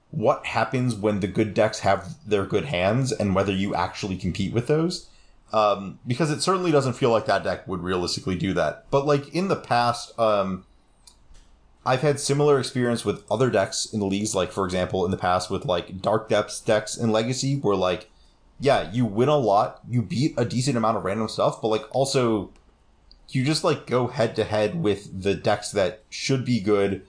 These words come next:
that should be the best against you, just because your deck is more reliable, more consistent, and that's kind of what you read into. And, like,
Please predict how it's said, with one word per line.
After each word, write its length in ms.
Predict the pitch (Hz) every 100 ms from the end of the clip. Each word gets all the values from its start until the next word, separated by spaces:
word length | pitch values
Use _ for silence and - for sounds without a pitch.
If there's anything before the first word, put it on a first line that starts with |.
| _ -
that 160 | 104
should 280 | - 139 120
be 120 | 113
the 100 | 107
best 260 | 104 110 -
against 400 | 98 95 - -
you, 400 | 95 92 90 90 _ _ _
just 180 | - 131
because 300 | 143 147 127
your 100 | 117
deck 160 | 104 107
is 320 | 98 90 - _ _ _ _ _ _ _
more 280 | 117 120 131
reliable, 500 | 131 113 110 113 107
more 200 | 101 98
consistent, 500 | 95 90 113 - 147
and 160 | - 113
that's 200 | 123 131
kind 180 | - 120
of 60 |
what 120 | 110 95
you 140 | 104
read 220 | 95 92
into. 440 | 95 98 - 80 -
And, 160 | 113
like, 260 | 117 113 -